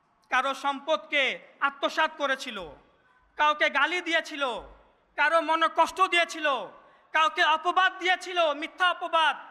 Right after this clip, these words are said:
কারো মনে কষ্ট দিয়েছিল, জুলুম করেছিল, অত্যাচার করেছিল, এমন ব্যক্তির সামনে তাদের হকদারকে আনা হবে। আর বলা হবে, "আজ তুমি তাদেরকে তাদের হক দাও, এই হকদারদেরকে তাদের হক দাও।"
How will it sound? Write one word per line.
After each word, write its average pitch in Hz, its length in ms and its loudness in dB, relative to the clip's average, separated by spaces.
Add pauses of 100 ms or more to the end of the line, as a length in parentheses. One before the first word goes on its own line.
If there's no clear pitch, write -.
(240)
কারো 349 260 4
মনে 370 380 6
কষ্ট - 240 0
দিয়েছিল, 320 580 2
জুলুম 381 320 0
করেছিল, 330 420 -2
অত্যাচার 381 520 2
করেছিল, 302 560 -6 (200)
এমন 294 280 -4
ব্যক্তির 302 280 -4
সামনে 294 340 -2
তাদের 285 260 -2
হকদারকে 294 500 0
আনা 269 220 2
হবে। 202 300 -2 (1120)
আর 226 160 -2
বলা 269 260 -4
হবে, 262 360 -4 (280)
"আজ 302 360 0
তুমি 311 200 -4
তাদেরকে 294 480 2
তাদের 262 280 -2
হক 294 200 2 (100)
দাও, 175 280 -2 (1040)
এই 226 80 0
হকদারদেরকে 311 720 2
তাদের 320 280 2
হক 349 180 6 (100)
দাও।" 311 340 0